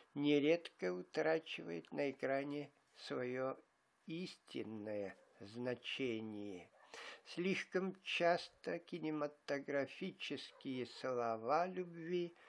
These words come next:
употребляются расточительно,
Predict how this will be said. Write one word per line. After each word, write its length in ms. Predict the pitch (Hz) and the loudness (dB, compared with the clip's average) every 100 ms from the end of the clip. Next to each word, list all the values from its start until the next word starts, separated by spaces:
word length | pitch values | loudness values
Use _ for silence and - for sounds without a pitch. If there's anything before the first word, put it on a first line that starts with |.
| - - - | -18 -20 -18
употребляются 1500 | - 120 131 - 127 117 120 120 139 151 151 - - 143 143 - - | -10 -2 -2 0 -2 -2 0 4 4 2 -2 -12 -4 -2 -2 -4 -6
расточительно, 1600 | 113 120 139 - - 139 131 - - 196 - 135 110 113 107 98 | -2 2 0 -2 -2 0 0 -4 -6 -6 -4 -2 -2 -4 -6 -6